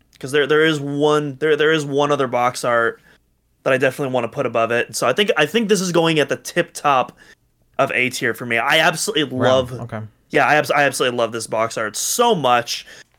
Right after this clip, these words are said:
Speaker 1: Um, hey, what, what can I say? I appreciate the classics on occasion. <laughs>
Speaker 2: Yeah.
Speaker 1: But yeah, yeah, I, um, you know, I,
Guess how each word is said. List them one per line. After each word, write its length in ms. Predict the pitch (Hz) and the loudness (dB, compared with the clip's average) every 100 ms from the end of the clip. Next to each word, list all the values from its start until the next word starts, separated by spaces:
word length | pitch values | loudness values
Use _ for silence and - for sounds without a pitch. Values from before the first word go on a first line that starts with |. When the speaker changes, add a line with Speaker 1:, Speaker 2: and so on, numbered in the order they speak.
| _ - | _ 0
Speaker 1:
Um, 640 | 147 139 135 131 131 127 _ - | 2 4 0 -4 -6 -8 _ -16
hey, 260 | - 160 240 | -6 -2 -2
what, 180 | 147 190 | 0 0
what 120 | 180 208 | 0 -2
can 80 | |
I 60 | 196 | -2
say? 160 | - 202 | 2 4
I 100 | 135 | 4
appreciate 480 | 123 180 170 175 170 | 2 -2 0 0 0
the 60 | |
classics 520 | - 147 151 - 147 | -2 0 0 -2 -4
on 120 | 131 117 | -4 -4
occasion. 520 | - 110 107 110 123 - - | -2 -2 -2 -8 -10 -4 -2
<laughs> 100 | 240 | 0
Speaker 2:
Yeah. 180 | 175 190 - - _ _ | 0 0 -4 -14 _ _
Speaker 1:
But 120 | 196 | 0
yeah, 240 | 208 180 - - 180 | 0 0 -4 -16 -8
yeah, 140 | 175 214 | -2 0
I, 220 | 185 180 | 2 2
um, 320 | 175 170 165 | 2 0 0
you 100 | 156 | 0
know, 120 | 180 | 0
I, 280 | 180 170 175 | 0 0 0